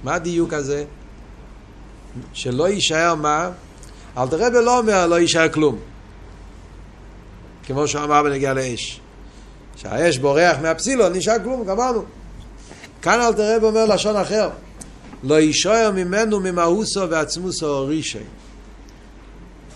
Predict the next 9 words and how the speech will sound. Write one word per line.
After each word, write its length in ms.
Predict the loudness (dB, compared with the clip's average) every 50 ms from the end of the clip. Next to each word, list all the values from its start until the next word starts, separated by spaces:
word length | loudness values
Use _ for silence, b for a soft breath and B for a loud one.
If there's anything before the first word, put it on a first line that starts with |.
| -20 -20 -20 -20 -20 -20 -20 -20 -20 -20 -20 -20 -20 -20 -20 -20 -20 -20 -20 -20 -20 -20 -14 -10 -10 -10 -12 -14 -20 -20 -20 -20 -20 -20 -20 -20 -20 -20 -20 -20 -20
זאת 200 | -16 -14 -10 -8
אומרת, 440 | -6 -2 0 2 2 4 4 2 2 0 -2 -10 -16 -20 -20 -20 -20 -20 -20 -20 -20 -20 -20 -20 -20 -20 -20 -20 -20 -20 -20 -20 -20 -20 -20 -20 -20 -20 -20 -20 -20 -20 -20 -20 -20 -20 -14
שהוא 480 | -10 -8 -6 -4 -2 -2 0 0 0 2
לא 180 | 2 2 2
יהיה 340 | 2 0 -2 -2 0 -2 -2
מה 180 | -2 -4 -6 -6
שהוא 180 | -6 -8 -8
היה 220 | -8 -8 -8 -8 -10
קודם. 440 | -10 -10 -10 -10 -10 -12 -16 -18